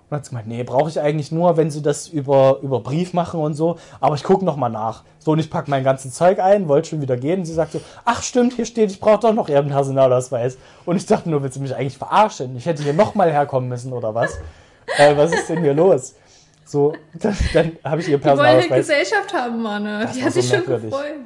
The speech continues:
Speaker 1: Ich weiß nicht, keine Ahnung. Ich glaub, die war selber nicht so ganz auf der Höhe. Und dann hat sie das halt kopiert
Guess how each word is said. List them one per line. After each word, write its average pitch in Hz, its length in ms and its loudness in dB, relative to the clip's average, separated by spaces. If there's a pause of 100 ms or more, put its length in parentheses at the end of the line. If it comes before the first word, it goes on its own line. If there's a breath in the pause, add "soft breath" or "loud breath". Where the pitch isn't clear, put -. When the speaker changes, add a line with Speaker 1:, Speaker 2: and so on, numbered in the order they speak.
(260)
Speaker 1:
Ich 123 160 -4
weiß 131 220 2
nicht, 131 260 -8
keine 127 220 2
Ahnung. 131 360 0
Ich 127 120 -6
glaub, 139 160 0
die 139 100 -6
war 127 80 4
selber 131 240 2
nicht 127 140 -8
so 131 80 -16
ganz 127 200 -4
auf 123 120 -12
der 113 140 -6
Höhe. 135 240 -4 (520 soft breath)
Und 180 500 0
dann 147 140 2
hat 196 140 6
sie 214 80 -6
das 180 160 -2
halt 170 160 2
kopiert 165 440 0